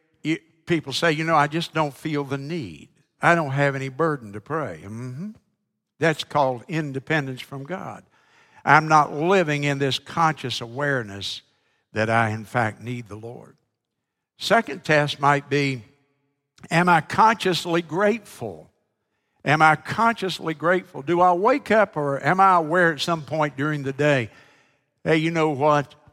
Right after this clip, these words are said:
All of this comes from the Lord." Write a verse down there somewhere, uh, from First Corinthians chapter four.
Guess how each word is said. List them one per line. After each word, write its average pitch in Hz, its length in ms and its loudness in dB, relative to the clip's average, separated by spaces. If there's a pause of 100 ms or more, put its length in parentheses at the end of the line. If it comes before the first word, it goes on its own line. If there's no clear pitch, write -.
(120)
All 143 400 4
of 117 100 -8
this 127 200 -4
comes 127 300 -4
from 120 200 -14
the 127 100 -8
Lord." 117 400 -12 (800)
Write 220 280 4
a 185 40 2
verse 165 360 2
down 151 320 4
there 147 200 2
somewhere, 135 640 0 (600)
uh, 127 220 4
from 123 300 -4
First - 360 -2
Corinthians 131 540 -2
chapter 135 440 0
four. 117 720 -4